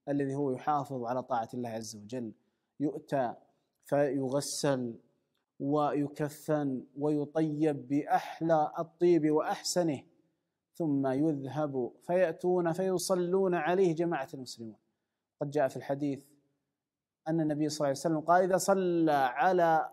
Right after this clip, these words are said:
الرجل أو على الميت أربعون لا يشركون بالله شيئا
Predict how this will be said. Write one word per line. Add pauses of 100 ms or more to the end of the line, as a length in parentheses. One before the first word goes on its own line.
الرجل (540)
أو
على
الميت (600)
أربعون (380)
لا
يشركون
بالله
شيئا